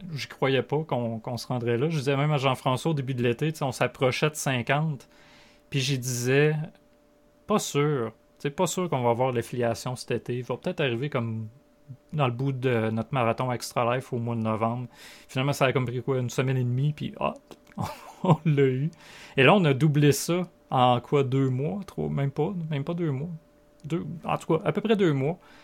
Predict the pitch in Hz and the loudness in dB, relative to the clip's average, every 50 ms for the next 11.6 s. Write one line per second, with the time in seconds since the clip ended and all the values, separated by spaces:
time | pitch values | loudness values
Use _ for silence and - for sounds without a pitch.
0 | - - - 139 139 143 151 139 123 - 185 180 160 135 127 123 117 139 135 131 | -14 -2 0 2 2 4 4 4 4 2 0 0 0 0 0 0 2 2 2 2
1 | - - 147 147 147 - - 127 120 120 131 151 - - - - - - - - | 0 0 -2 -2 -2 0 0 0 0 0 -2 -4 -8 -14 -20 -20 -20 -20 -20 -20
2 | - _ _ _ 127 127 127 110 - - - 175 170 156 151 135 - 190 175 165 | -20 _ _ _ 0 0 0 0 -2 -4 -2 -2 0 0 0 0 -2 -2 0 0
3 | 147 202 - 139 123 117 - 151 165 160 - 147 123 - - - 170 156 131 - | 0 0 -2 -4 -6 -4 -4 -6 -6 -4 -4 -4 -4 -4 -4 -2 0 0 0 0
4 | - 160 180 - - - - - 156 156 156 - 135 131 117 - - 147 170 185 | -2 -6 -6 -4 -6 -8 -4 -2 -2 -2 -2 -2 -2 -4 -4 -4 -6 -6 -8 -8
5 | - _ _ _ _ - - - - - 127 120 123 143 156 139 - - - 156 | -12 _ _ _ _ -20 -20 -16 -8 -6 -4 -2 0 0 0 0 0 0 0 0
6 | 151 151 - - 139 123 120 117 113 - 64 - - - - - - - - - | 0 -2 0 0 2 2 2 2 0 0 -2 -4 -8 -10 -12 -18 -20 -20 -20 -20
7 | - - - - - - _ _ - - 120 107 139 135 - - - - 135 147 | -18 -18 -18 -18 -18 -20 _ _ -12 -10 -8 -6 -8 -8 -8 -12 -8 -6 -6 -4
8 | 143 123 120 113 139 - - 123 123 127 143 143 143 131 123 123 117 113 117 120 | -2 -4 -4 -4 -6 -8 -6 -4 -2 -2 -2 -4 -4 -2 -2 -2 0 0 -2 -2
9 | 127 127 120 113 113 - - 120 110 113 117 120 117 113 107 104 104 107 107 110 | -2 -4 -6 -6 -8 -8 -8 -6 -4 -2 -2 -2 -2 -4 -4 -4 -6 -6 -6 -6
10 | 110 110 110 104 - - - 123 - - _ _ - - 165 156 - - 110 107 | -6 -6 -6 -8 -10 -10 -10 -10 -10 -14 _ _ -6 -6 -6 -4 -4 -4 -4 -4
11 | 117 - _ _ - - - - - - - | -6 -10 _ _ -18 -14 -12 -10 -8 -8 -8